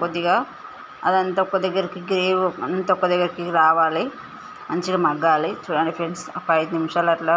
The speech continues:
ఉడకనివ్వాలి. దగ్గరికి అయితే వచ్చేస్తుంది. కాకరకాయ కర్రీ అయితే రెడీ అయిపోతానికి వచ్చేస్తుంది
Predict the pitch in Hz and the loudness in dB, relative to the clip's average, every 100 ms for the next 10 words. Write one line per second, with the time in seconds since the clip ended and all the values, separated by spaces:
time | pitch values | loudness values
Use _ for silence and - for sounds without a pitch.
0 | 175 165 - 165 156 160 165 226 285 - | 2 0 -2 0 0 0 0 -4 -8 -16
1 | - - - - 170 185 - 185 190 180 | -18 -20 -14 -12 -2 -2 0 -2 0 -2
2 | 165 175 170 - 170 190 269 - - - | -2 -6 -6 -4 -4 -2 -6 -10 -16 -16
3 | - - - - - - - 175 170 175 | -18 -18 -18 -18 -18 -14 0 0 2 -4
4 | 175 175 175 170 170 165 170 165 170 156 | 0 0 0 -2 -2 -2 -2 -4 -2 2
5 | 156 156 170 165 165 156 156 165 - 170 | 2 0 -2 -4 -6 -4 -4 -4 -6 -8
6 | 226 190 - 180 170 165 156 | -6 -6 -6 -8 -8 -8 -8